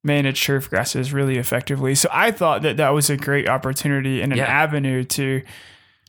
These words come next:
Speaker 1: just make sure that people knew that Texas Tech has a turf grass program
Speaker 2: Right.
Speaker 1: and that we, you know, we're gonna be educating people. So it's been good in a lot of different ways,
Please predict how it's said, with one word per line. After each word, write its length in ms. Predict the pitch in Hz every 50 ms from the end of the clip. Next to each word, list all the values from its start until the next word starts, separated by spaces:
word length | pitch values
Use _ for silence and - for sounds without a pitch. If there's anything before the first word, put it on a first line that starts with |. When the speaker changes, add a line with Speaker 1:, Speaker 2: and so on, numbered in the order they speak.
| _
Speaker 1:
just 240 | - - 143 - -
make 220 | 156 165 180 175 -
sure 180 | - 175 175
that 220 | 170 170 160 127 151
people 320 | 165 170 165 165 156 151
knew 320 | 151 147 147 147 147 147 147
that 460 | 147 135 127 123 123 123 - - - _ _ _ _ -
Texas 500 | - 151 151 151 - - 147 139 143 -
Tech 360 | - - - 165 175 175 -
has 180 | - 175 170 170
a 60 | 170
turf 300 | - - 185 180 - -
grass 240 | - 185 185 180 -
program 680 | - 202 190 190 180 180 190 185 180 180 180 180 180
Speaker 2:
Right. 100 | 175 -
Speaker 1:
and 140 | 151 160 160
that 320 | 151 151 147 104 80 139
we, 560 | 151 151 151 151 147 147 143 143 139 135 - - _ _ -
you 100 | - 151
know, 240 | 135 120 120 123 127
we're 220 | - 151 151 147
gonna 240 | 147 151 151 151 143
be 120 | 143 123
educating 480 | 92 135 139 139 139 - 143 139 135 135
people. 540 | - 139 135 - - 131 127 123 135 - - - - - - - - _ _ _ _ _ _ _ -
So 200 | 156 - 185 180
it's 220 | 180 175 170 - -
been 560 | - 208 226 240 226 214 185 - - 151 143
good 380 | 135 156 160 160 165 170 156 -
in 140 | 143 151
a 100 | 151 147
lot 280 | 139 131 123 123 135 156
of 80 | 170 175
different 260 | 202 202 220 208 185
ways, 420 | 214 226 233 247 233 208 - -